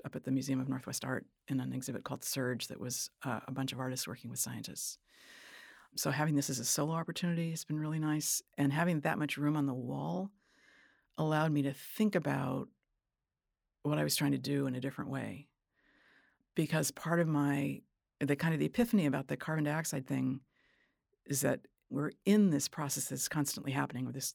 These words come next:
carbon flow is happening all the time, whether you don't see it because carbon dioxide is invisible.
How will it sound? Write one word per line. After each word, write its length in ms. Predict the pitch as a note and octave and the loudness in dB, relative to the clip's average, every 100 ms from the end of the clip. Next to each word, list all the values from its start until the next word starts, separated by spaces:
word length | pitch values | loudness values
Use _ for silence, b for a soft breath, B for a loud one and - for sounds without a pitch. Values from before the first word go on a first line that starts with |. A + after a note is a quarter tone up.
| - | -8
carbon 280 | - C#3+ C3+ | -2 0 0
flow 500 | - - E3 D3 C3 | -2 -4 0 2 0
is 100 | A#2+ | -2
happening 260 | C#3 C#3 C3 | -2 -2 0
all 120 | C3+ | -2
the 80 | B2 | -4
time, 520 | - D3 B2+ A#2+ B2 _ _ _ | -2 0 0 -4 -8 _ _ _
whether 180 | D3 C3+ | -2 -2
you 140 | - | -2
don't 160 | C#3+ - | -4 0
see 220 | - A3+ | 2 4
it 160 | D3 - | 4 2
because 220 | - C3+ | -6 -4
carbon 160 | C#3+ C#3 | -2 -2
dioxide 300 | C3+ - C3 | -2 -2 -4
is 120 | C3 | -4
invisible. 560 | C3 C#3+ C#3+ A#2+ A#2+ | -4 -4 -4 -8 -10